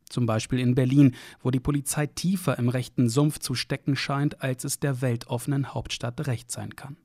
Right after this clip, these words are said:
Laut dem A-R-D-Magazin Monitor sollen sich fünfundzwanzig Berliner Polizisten in einer Chatgruppe jahrelang rassistisch geäußert haben.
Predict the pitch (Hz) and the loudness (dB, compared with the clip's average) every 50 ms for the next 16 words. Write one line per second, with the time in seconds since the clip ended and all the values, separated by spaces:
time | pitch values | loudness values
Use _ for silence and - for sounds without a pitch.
0 | _ _ _ _ _ - - - - - 135 131 127 - 147 151 - 143 143 143 | _ _ _ _ _ -20 -20 -18 -8 -2 0 0 4 4 4 4 4 2 0 0
1 | 143 131 143 165 175 156 135 120 127 123 120 - - 131 123 123 127 135 147 147 | 2 2 4 4 4 4 4 2 0 -2 -2 0 2 2 4 4 6 6 6 6
2 | 135 120 - - - 113 113 - 113 110 117 117 117 117 - - - 156 156 - | 6 4 2 -4 -8 -8 -6 -6 -4 -2 -2 -2 -4 -4 -6 -2 0 0 2 2
3 | 139 123 - - 135 131 135 - 139 120 - - 123 117 127 151 151 131 - - | 0 0 2 0 0 0 0 0 -2 -4 -2 -4 -2 0 2 2 2 2 0 -2
4 | 135 127 120 120 - 151 143 - - - - 143 - 143 127 - 131 131 127 123 | -4 -4 -4 -4 -4 -4 -4 -4 -4 -2 -2 -2 0 0 -2 0 0 0 0 0
5 | 120 - - 143 - - - - 127 - 127 117 110 113 117 123 135 143 135 139 | -2 -2 -4 -4 -4 -4 -6 -8 -6 -4 -4 -4 -2 -2 -2 0 0 0 -2 -2
6 | 131 127 131 131 127 127 120 120 - - 135 - - - 123 - - - 131 - | -2 0 0 0 0 0 -2 -2 -2 -4 -4 -4 -2 -4 -4 -4 -4 -6 -6 -4
7 | 139 123 123 - - 117 113 - - 127 127 131 131 123 | -2 -2 -2 0 -2 -4 -4 -2 0 2 4 4 4 2